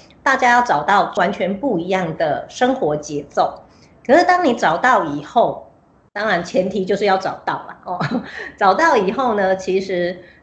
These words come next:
家人的关系会变得更密切。然后就像蓉蓉妈刚才分享的，她的学习，每天她的进步，其实我们都看在眼里。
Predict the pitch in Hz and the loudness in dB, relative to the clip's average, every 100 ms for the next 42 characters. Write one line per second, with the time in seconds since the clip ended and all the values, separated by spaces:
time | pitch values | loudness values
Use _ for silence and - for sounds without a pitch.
0 | _ - 269 269 277 240 170 170 175 185 | _ 0 2 2 0 0 0 0 0 2
1 | 170 165 156 147 - - 247 262 254 240 | 2 0 -6 -8 -6 2 2 2 -2 -2
2 | 247 226 214 156 - 175 196 170 147 - | -2 0 -2 -2 -2 -2 -2 -4 -6 -8
3 | 185 - - _ _ - _ _ 190 185 | -8 -10 -14 _ _ -20 _ _ -4 -2
4 | 202 254 240 202 - 262 262 226 170 170 | 0 0 2 0 0 0 2 2 2 0
5 | 180 190 196 214 190 180 190 180 185 139 | 2 2 2 0 0 0 0 -2 -2 -8
6 | - 101 - - _ - - - 277 294 | -8 -12 -14 -20 _ -20 -20 0 4 4
7 | 262 - 214 208 233 - 180 180 185 190 | 4 2 0 0 -2 -6 -6 -2 -2 0
8 | 294 320 294 311 240 - 262 208 262 190 | 2 2 2 0 -2 -2 -2 0 0 0
9 | - 185 180 196 170 160 165 180 180 196 | 0 -4 -2 0 0 -2 -2 -2 0 -2
10 | 160 180 156 151 151 160 165 147 | 0 0 0 -4 -8 -10 -10 -10